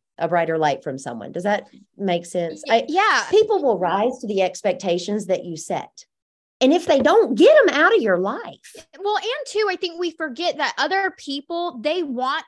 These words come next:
Speaker 2: to do something. Maybe that's their love language. That's their way of, like,
Speaker 1: Mm.
Speaker 2: showing support. And so when we deny somebody who wants to help, are we
Speaker 1: True.
Speaker 2: actually shutting down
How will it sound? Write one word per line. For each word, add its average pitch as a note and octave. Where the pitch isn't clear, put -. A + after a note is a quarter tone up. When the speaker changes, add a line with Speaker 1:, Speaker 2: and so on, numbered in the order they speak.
Speaker 2:
to D#4
do B3
something. D#4
Maybe D4
that's A#3
their B3+
love G#3
language. B3+
That's -
their D#4+
way A3+
of, A3+
like, G#3
Speaker 1:
Mm. G#3+
Speaker 2:
showing G#3
support. A3
And B3+
so C4
when B3
we D4+
deny A3
somebody D4
who B3+
wants G3+
to B3
help, G3
are C4
we D#4
Speaker 1:
True. G3+
Speaker 2:
actually E3+
shutting C4+
down G#3+